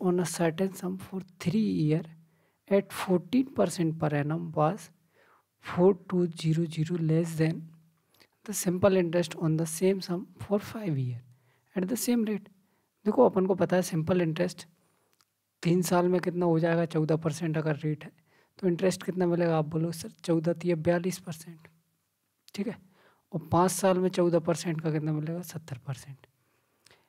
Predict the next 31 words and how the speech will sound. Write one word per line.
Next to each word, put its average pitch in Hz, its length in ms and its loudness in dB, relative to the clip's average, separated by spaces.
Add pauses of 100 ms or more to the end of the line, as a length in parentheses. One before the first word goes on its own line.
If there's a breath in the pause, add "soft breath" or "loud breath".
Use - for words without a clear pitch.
(200 soft breath)
इन 208 180 6
दोनों 208 240 4
का 214 100 4
डिफरेंस 160 400 2
दिया 147 320 0
है 131 60 -4
अपन 139 180 -10
को 139 120 -8
कितना? 175 340 -6
बयालीस 123 580 -8
सौ। - 160 -16 (640 soft breath)
इन 175 120 2
दोनों 190 240 6
का 185 60 6
डिफरेंस 170 400 0
कितना 165 320 0
आएगा? 160 260 0 (2000 soft breath)
इन 147 160 -2
दोनों 160 220 4
का 160 80 4
डिफरेंस 156 400 0
अट्ठाईस 190 380 0
परसेंट। 180 460 -8 (760)
अट्ठाईस 196 420 2
परसेंट 185 400 0
की 185 80 0
वैल्यू 165 280 2
दी 156 180 0
है 175 60 2
बयालीस 131 540 -2
सौ। - 100 -20